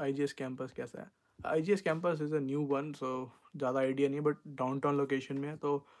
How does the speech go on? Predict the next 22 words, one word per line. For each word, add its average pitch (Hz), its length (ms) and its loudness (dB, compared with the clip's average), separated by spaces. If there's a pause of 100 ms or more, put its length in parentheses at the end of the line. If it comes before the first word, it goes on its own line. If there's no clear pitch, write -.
(320)
अ, 123 180 -2
चीज़ें 135 460 0
एक्सेसिबल, 135 720 -2 (200)
एक्सेसिबिलिटी 147 600 2
अच-, 139 300 0
अच्छी 143 340 -2
है, 143 140 6
रोड्स 139 360 6
अच्छे 135 260 0
हैं, 135 100 -2
तो 139 300 4
आपको 135 640 -2 (220)
ज़्यादा, 135 280 0 (1120)
अ, 127 440 -6 (540)
प्रॉब्लम 147 580 2
नहीं 151 180 4
आएगी 131 240 2
वहाँ 135 140 -2
पे 139 100 0
ट्रैवल 123 320 0
करने 127 260 -2
में। 190 200 -6